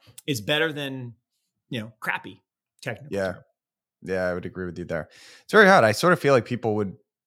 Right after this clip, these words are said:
Speaker 2: make it a little bit easier, easier on themselves if they just said, "Hey, life isn't linear. It's not always gonna go up and to the right. It's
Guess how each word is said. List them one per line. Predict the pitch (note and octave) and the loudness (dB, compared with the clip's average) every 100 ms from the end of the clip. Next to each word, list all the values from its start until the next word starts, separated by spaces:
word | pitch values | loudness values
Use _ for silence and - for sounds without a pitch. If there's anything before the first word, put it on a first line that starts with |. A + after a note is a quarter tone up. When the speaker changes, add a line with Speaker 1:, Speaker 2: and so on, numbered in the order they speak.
| _ - | _ -4
Speaker 2:
make | A2 | -4
it | G#2+ | -2
a | |
little | G#2 G2 | -2 -4
bit | F#2 | -4
easier, | G2+ G#2+ G2 - | -4 -6 -8 -6
easier | A2 A2 F#2+ | -6 -4 -4
on | F2+ | -4
themselves | F2+ F2+ F#2+ F2+ F2+ | -6 -6 -2 -4 -4
if | F#2+ | -10
they | - F2+ | -10 -8
just | G2 | -8
said, | - F2 | -6 -4
"Hey, | A2+ | -2
life | F#2+ F#2 G#2 | -2 -2 -2
isn't | G#2+ G2 E2 | -6 -6 -4
linear. | G2+ F2+ F#2 | -4 -4 -6
It's | F2 - | -8 -6
not | G2 G2 | -2 -2
always | F2 G2 F#2+ | 0 -2 -4
gonna | F2+ | -6
go | F2+ F#2 | -4 0
up | F#2+ F#2 | 0 -2
and | F#2 | -8
to | - | -8
the | F2+ | 0
right. | G2 F#2+ F#2+ | 2 2 0
It's | _ _ _ - | _ _ _ -10